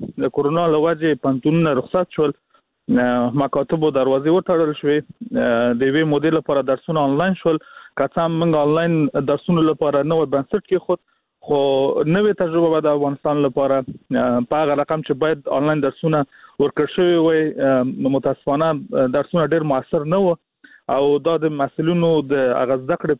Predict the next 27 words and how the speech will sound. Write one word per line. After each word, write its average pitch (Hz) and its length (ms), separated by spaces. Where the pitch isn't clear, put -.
باندې 139 240
بې 139 180
له 156 160
شکه 185 280
چې 123 240
اغیزه 139 420
کوي. 113 360
یعنی 160 240
موږ 196 340
د 170 120
یو 175 220
نیم 233 180
کال 185 160
لا 143 140
په 143 140
دې 143 120
خوا 143 180
دغه 127 260
ستونزه 139 300
لرو. 127 360
د 123 160
جمهوریت 156 560
په 165 60
دوره 160 260
کې 208 160
موږ 165 240
مثلاً 143 380